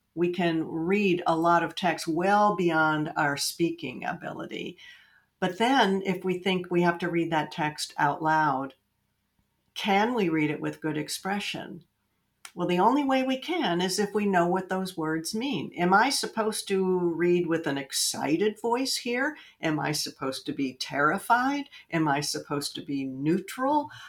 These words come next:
Am I, I don't know if I don't know what those words mean. So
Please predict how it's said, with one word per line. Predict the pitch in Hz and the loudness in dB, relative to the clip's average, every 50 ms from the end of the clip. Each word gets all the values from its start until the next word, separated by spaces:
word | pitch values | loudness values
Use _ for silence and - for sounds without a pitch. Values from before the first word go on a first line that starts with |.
| - - - | -20 -6 0
Am | 180 170 160 160 | 2 2 4 4
I, | 151 151 147 147 147 - - _ - - - - | 4 4 4 4 2 0 -4 _ -20 -18 -4 2
I | - 139 156 175 190 175 156 - | 4 4 4 4 2 0 -2 0
don't | - 175 147 143 156 170 170 180 | 0 2 2 2 2 0 0 0
know | 185 196 220 247 269 233 160 143 139 - | 2 4 4 4 4 4 2 0 0 0
if | - 170 165 - | -2 -2 -2 -2
I | 160 160 156 | -2 -2 -2
don't | 160 156 165 147 147 156 156 - - | 0 -2 0 0 0 0 0 -2 -4
know | 147 143 139 143 | -2 -2 0 -2
what | 143 135 139 139 135 - | -2 -2 -4 -6 -6 -8
those | - 139 135 135 131 - - | -8 -8 -6 -6 -6 -6 -8
words | 139 135 135 131 135 - - | -6 -6 -4 -6 -6 -8 -8
mean. | 135 131 135 127 131 | -8 -8 -8 -8 -8
So | - - 156 147 147 147 147 | -6 -4 -2 0 -2 -2 -4